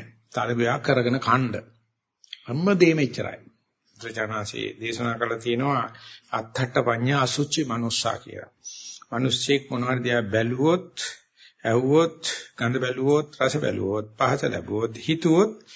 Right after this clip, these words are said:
අර්ථය විතරයි හිතන්නේ, අර්ථ ශාස්ත්‍ර විතර, රුපියල් ගැන, රුපියල් වලින් තමයි හිතන්නේ.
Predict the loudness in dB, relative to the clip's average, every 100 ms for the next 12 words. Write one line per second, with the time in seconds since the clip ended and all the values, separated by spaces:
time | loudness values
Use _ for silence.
0 | -20 -20 _ -6 -4 -4 -6 -4 -4 -4
1 | -6 -8 -4 -6 -4 -4 -2 -4 -8 -8
2 | -6 -6 -6 -4 -2 -2 -2 -4 -8 -8
3 | -4 2 2 2 0 2 2 2 -2 -10